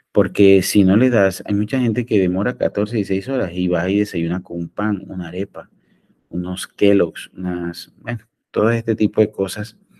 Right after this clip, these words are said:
porque, eh, no entienden el proceso, cómo funciona.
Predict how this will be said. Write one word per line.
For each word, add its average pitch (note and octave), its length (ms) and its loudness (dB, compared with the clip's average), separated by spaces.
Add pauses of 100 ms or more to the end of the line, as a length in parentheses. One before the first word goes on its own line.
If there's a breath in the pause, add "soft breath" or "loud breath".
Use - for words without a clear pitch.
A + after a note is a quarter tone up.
(1200 soft breath)
porque, A2 580 4
eh, F#2 800 0
no G#2 200 2
entienden A#2+ 600 2
el F2+ 100 -4
proceso, F2+ 460 -8
cómo G#2 240 -2
funciona. E2 640 -8